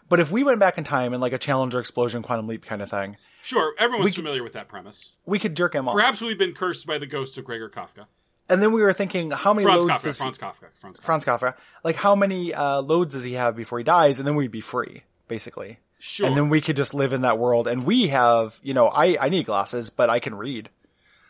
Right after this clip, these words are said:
Speaker 1: So I'd have time at last. And then I also, I'd probably jerk myself off as well from time to time.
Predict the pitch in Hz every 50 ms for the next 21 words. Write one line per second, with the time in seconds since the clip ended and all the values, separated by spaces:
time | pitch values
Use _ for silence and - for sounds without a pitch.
0 | _ _ - - 147 143 151 160 131 117 123 117 107 110 101 95 95 98 110 -
1 | - - - 165 165 175 175 165 143 143 151 151 143 139 143 139 156 139 131 117
2 | - 135 127 120 127 120 - 123 120 - 185 226 180 151 127 110 - - 120 113
3 | - - - - 110 - - 107 104 98 - - 104 117 143